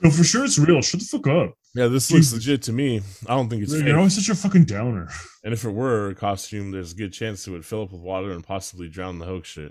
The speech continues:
Speaker 2: hoaxer, if it were one, commented a viewer on the Rimso video on YouTube. Shaw disagreed with those who thought the figure might be a person in a costume. "There are some shadows on the leg of the creature that people think is a costume bunching up.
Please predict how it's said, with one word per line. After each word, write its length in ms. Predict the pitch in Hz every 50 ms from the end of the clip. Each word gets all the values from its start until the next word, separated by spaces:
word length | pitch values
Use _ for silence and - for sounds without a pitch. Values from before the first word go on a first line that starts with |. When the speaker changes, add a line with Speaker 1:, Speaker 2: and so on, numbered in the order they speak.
| - -
Speaker 2:
hoaxer, 440 | 98 113 101 - - 78 78 76 - _ _ _ _ _ _ _ _ _ -
if 160 | 107 104 -
it 80 | 78 73
were 240 | 76 90 95 90 80
one, 280 | 76 78 80 78 80 _ _ -
commented 540 | - 113 95 90 87 85 87 - 85 80
a 40 | 80
viewer 320 | 78 82 85 82 82 80 80
on 180 | 78 78 78 76
the 60 | 78
Rimso 400 | 82 85 85 82 82 - - 85
video 400 | 78 82 85 85 85 82 82 82
on 140 | 80 80 80
YouTube. 500 | 82 87 87 - - 95 95 95 95 92 _ _ _ _ _ _ _ _ _ _ _ _ _ _ _ _ _ _ _ -
Shaw 280 | - - 135 139 135
disagreed 520 | 127 123 117 - - 101 92 110 120 117 107
with 140 | 104 95 -
those 300 | 104 101 101 92 - -
who 80 | 101
thought 240 | 87 - 104 98 92
the 80 | 87 85
figure 300 | - - 101 95 90 90
might 220 | 98 92 90 85
be 100 | 87 90
a 40 | 82
person 400 | 78 92 92 85 - - 87 82
in 120 | 80 82
a 60 | 82 -
costume. 540 | - 123 131 113 - - - 80 78 90 _ _ _ _ - - _ - _ _ -
"There 140 | 117 120 127
are 60 | 120
some 260 | 113 - 120 110 104
shadows 440 | - - 127 127 127 131 127 117 110
on 160 | 113 107 98
the 60 | 95
leg 260 | 101 120 127 131 117
of 80 | 113 101
the 100 | 98 90
creature 340 | - - 101 95 - - 95
that 200 | 92 90 85 82
people 280 | - 107 98 - 101 90
think 260 | - - 95 90 80
is 160 | 90 80 76
a 60 | -
costume 460 | - - 110 123 120 - - - 87 80
bunching 400 | 82 87 85 78 - 82 82 82
up. 260 | 80 80 - _